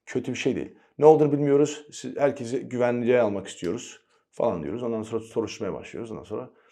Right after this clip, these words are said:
e, bırakıyoruz gerektiği zaman. Burada bir de arkasını dönüyor. Dediğim gibi arkadaşlar bir silah varsa ikinci silah da olabilir. Bir bomba varsa ikinci bomba da olabilir. İki tane varsa üçüncü de olabilir. Silah yoksa bıçak çıkabilir. Bir şeyler olabilir.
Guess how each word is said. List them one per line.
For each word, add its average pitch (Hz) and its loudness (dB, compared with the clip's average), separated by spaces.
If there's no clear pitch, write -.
e, 92 -8
bırakıyoruz 110 -8
gerektiği 87 -6
zaman. - -18
Burada - -8
bir 147 -6
de - -4
arkasını 113 -6
dönüyor. 101 -2
Dediğim 131 0
gibi 117 4
arkadaşlar 107 -6
bir 120 -8
silah 123 -2
varsa 131 -4
ikinci 110 -8
silah 110 -4
da 113 -2
olabilir. 104 -6
Bir 131 4
bomba 143 12
varsa 147 10
ikinci 131 -2
bomba 139 4
da 135 4
olabilir. 131 2
İki 113 -12
tane 143 0
varsa 139 -2
üçüncü 131 -6
de 147 4
olabilir. 131 2
Silah 143 4
yoksa 147 6
bıçak 147 0
çıkabilir. 123 2
Bir 92 -10
şeyler 147 4
olabilir. 139 6